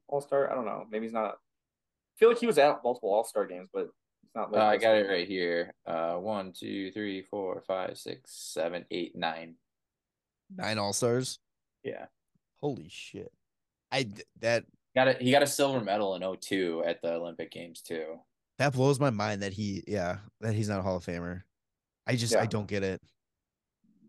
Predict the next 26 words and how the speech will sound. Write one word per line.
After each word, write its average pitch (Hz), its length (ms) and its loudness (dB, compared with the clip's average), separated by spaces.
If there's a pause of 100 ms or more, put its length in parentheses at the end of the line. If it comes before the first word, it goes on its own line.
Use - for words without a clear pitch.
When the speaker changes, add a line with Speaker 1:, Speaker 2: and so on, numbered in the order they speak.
(1400)
Speaker 1:
Politics. - 1040 -2 (240)
<laughs> - 260 -10
Speaker 3:
I 214 380 4 (2500)
don't 110 200 0 (100)
know. - 20 -10 (400)
I, 110 180 -8 (280)
I, 113 200 -10
that's 113 240 -12
ridiculous. 107 640 -2
Um, 110 580 2 (120)
is 127 180 2
there 139 80 6
Speaker 1:
Yeah, 127 80 6
Speaker 3:
any 139 140 6
Speaker 1:
who 143 80 10
else 135 140 6
was 139 120 -12
on 123 100 -8
the 123 80 4
list 113 300 6
that 110 140 6
you 107 80 -6
said 107 220 6
other 107 160 6
than 104 160 -2
Roenick? 101 360 -2